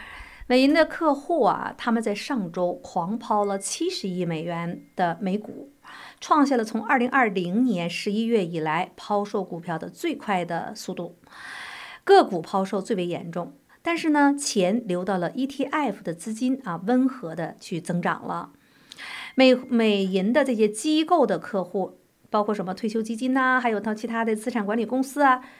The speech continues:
是最大的净卖家。对冲基金也加入了这个卖出的这一个行列。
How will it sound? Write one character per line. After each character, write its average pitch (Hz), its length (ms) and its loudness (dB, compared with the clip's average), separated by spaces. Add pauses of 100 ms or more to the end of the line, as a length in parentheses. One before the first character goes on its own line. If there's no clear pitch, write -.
(100)
是 - 180 -2
最 269 320 -2
大 285 320 0
的 180 260 -6
净 294 320 0
卖 175 280 -4
家。 - 400 -12 (600)
对 370 120 6
冲 359 180 0
基 320 120 2
金 320 280 0
也 175 200 2
加 254 300 2
入 262 160 0
了 170 320 -2 (1000)
这 202 120 -4
个 165 280 -4 (100)
卖 277 280 4
出 254 300 -6
的 220 140 0
这 185 100 -4
一 170 80 -6
个 175 120 -8
行 160 300 -8
列。 180 240 -6